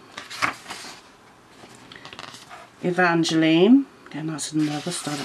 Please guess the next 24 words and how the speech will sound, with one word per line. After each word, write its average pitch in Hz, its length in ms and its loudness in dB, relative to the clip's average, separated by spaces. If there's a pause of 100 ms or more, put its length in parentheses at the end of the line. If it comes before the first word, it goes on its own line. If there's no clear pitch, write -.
They, 190 160 4
these 190 260 2
are 160 80 2
all 160 100 2
stunning, 147 440 -2
aren't 143 220 -6
they? 147 160 -8 (1120)
Between 247 520 8
Dusk - 360 0
and 151 180 4
Dawn. 165 580 6 (4000)
Everlasting 170 840 2
Love. 156 680 0 (840)
Oh, 165 140 0
look, 160 160 2
he's - 140 -6
got 143 180 0
a 143 140 0 (140)
triquetra - 580 -6
on 110 100 -4
his, - 380 -6
uh, 131 120 -4
sleeve. - 560 -4
Lovely. 165 420 -2